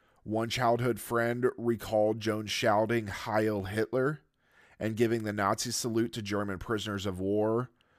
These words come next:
who were traveling through their town on their way to a detention facility. Yeah. Commenting on his childhood, Jones himself stated,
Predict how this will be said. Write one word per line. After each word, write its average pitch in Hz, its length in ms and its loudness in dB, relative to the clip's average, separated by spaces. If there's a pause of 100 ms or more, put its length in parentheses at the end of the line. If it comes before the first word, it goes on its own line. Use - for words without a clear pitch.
(440)
who 131 200 2
were 110 140 6
traveling 113 560 0
through 113 300 0
their 110 160 0
town 107 400 0
on 98 100 -2
their 101 100 -2
way 101 220 0
to 110 160 -6
a 101 60 -2
detention 90 500 -10
facility. - 680 -14 (2500)
Yeah. 67 160 -12 (2000)
Commenting 139 500 0
on 147 120 0
his 175 100 0
childhood, 104 640 -4 (180)
Jones 110 480 0
himself 113 400 0
stated, 73 540 -2